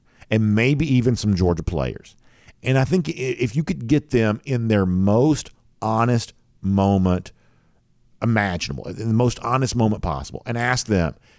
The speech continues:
"Hey, what was the feeling after the national championship was over?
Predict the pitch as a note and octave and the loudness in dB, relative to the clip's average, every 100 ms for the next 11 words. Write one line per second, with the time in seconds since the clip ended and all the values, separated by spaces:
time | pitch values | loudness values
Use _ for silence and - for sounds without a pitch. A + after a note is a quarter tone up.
0 | _ E3 A#2 F#2+ - A#2+ F3 G#3 - C3+ | _ -2 -2 -2 -2 -2 2 0 0 -4
1 | - - B2 F#2+ F2+ D#2+ E2+ _ _ _ | -4 0 2 2 0 -2 -6 _ _ _
2 | - B2 B2+ A#2+ G#2+ G2 F#2+ - F2+ - | -4 -4 -2 -2 0 0 -2 -4 -6 -2
3 | F2 D#2+ - F2 D#2 B1+ G1+ - | -2 -2 -6 -6 -4 -6 -10 -18